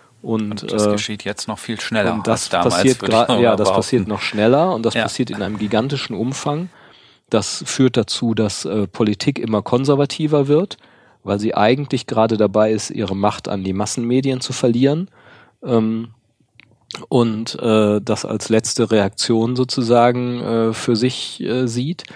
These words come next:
Speaker 1: auf der einen Seite, ähm,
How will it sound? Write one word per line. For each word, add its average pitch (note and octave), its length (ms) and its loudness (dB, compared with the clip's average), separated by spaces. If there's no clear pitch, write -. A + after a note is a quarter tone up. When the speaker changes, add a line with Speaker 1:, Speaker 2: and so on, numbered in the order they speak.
Speaker 1:
auf - 100 -2
der - 160 -2
einen A2+ 300 0
Seite, C3 480 2
ähm, A2 500 0